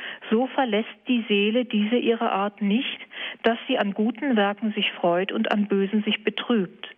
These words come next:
Denn wenn der Mensch nach dem Verlangen des Fleisches sündigt, ist er vor Gott wie finstere Nacht. Wenn er aber nach der Natur der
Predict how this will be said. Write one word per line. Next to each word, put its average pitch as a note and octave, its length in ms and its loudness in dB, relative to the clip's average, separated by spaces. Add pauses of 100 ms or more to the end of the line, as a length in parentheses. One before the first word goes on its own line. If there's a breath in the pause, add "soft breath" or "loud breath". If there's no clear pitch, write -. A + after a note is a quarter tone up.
(540 loud breath)
Denn G3+ 160 2
wenn G#3 200 0
der A3+ 120 0
Mensch G3 520 0 (460 loud breath)
nach G3+ 220 0
dem G#3+ 160 -2
Verlangen A3 480 0
des G3+ 100 0 (100)
Fleisches G#3+ 440 0 (100)
sündigt, A#3 580 0
ist - 220 -6
er G3 140 2
vor G3+ 220 0
Gott G3+ 360 -4
wie A#3 240 0
finstere A#3 600 0
Nacht. G3 460 -2 (540 loud breath)
Wenn F#3+ 220 0
er A#3 200 0
aber B3 300 0
nach G3+ 200 -2
der G#3+ 140 -2
Natur G#3+ 480 0
der G3 180 -2